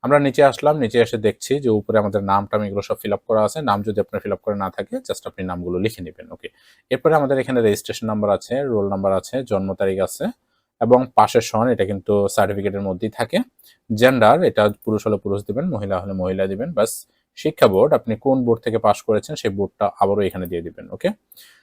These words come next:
তো এটা দিয়ে দেওয়ার পরে হচ্ছে আমি নিচে যাব। নিচে যাওয়ার পরে, এ, পরীক্ষার নাম এইচএসসি, এটা তো দেওয়াই থাকবে।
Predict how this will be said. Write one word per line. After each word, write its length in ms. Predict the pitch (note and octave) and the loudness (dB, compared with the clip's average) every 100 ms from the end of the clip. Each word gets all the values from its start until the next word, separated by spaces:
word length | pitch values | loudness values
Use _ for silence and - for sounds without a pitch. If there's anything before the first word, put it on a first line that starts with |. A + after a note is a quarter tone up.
| _ _ - | _ _ 2
তো 260 | F#2+ F#2+ | 4 4
এটা 200 | - - | 2 0
দিয়ে 200 | C#3+ D#3 | 4 4
দেওয়ার 160 | D3 D3+ | 6 4
পরে 260 | - A#2+ B2 | 4 4 4
হচ্ছে 240 | A#2+ - | 0 -2
আমি 120 | A#2+ | -2
নিচে 280 | G#2 G2+ A#2 | -2 -4 -4
যাব। 360 | G2 F2 F#2+ F3 | 0 2 2 0
নিচে 380 | D3+ F#2+ - | -2 -4 -4
যাওয়ার 260 | G2 G#2 G2+ | 0 2 0
পরে, 440 | - G2 G2+ G#2 G#2 - | 0 0 2 0 -2 -4
এ, 260 | G2+ G2 F#2+ | -2 -2 -2
পরীক্ষার 300 | G#2 - G#2+ | -4 -4 -4
নাম 300 | G2+ G2+ G2+ | -2 -2 -2
এইচএসসি, 420 | F#2+ - G2 - | -6 -6 -6 -6
এটা 140 | G2 F#2 | -6 -4
তো 120 | G2 | -4
দেওয়াই 260 | F2+ F#2 | 0 0
থাকবে। 360 | - G#2+ G2 | -2 -6 -4